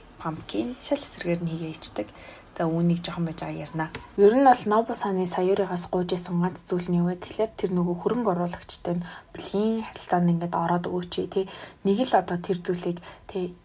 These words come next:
нэг удаагийн тэр нэг цаг үед Японы хамгийн алдартай байсан гейшаг, а, өөртөө ингээд бэлгийн харилцаанд оруулаад өгөх юм бол та нарт ингээд хөрөнгө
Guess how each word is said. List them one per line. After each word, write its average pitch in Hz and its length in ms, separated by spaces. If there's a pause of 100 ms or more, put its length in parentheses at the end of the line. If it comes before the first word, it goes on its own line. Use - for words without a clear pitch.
(180)
нэг 196 240
удаагийн 175 720
тэр 175 160 (400)
нэг 202 320
цаг 180 220
үед 170 180
Японы 190 400
хамгийн 208 320
алдартай - 480
байсан 180 320 (320)
гейшаг, 175 560 (400)
а, 180 160
өөртөө 185 480
ингээд 175 240
бэлгийн - 240
харилцаанд 175 320
оруулаад 175 320
өгөх - 160
юм 180 160
бол 208 240
та - 80
нарт 175 240
ингээд 175 320
хөрөнгө 202 260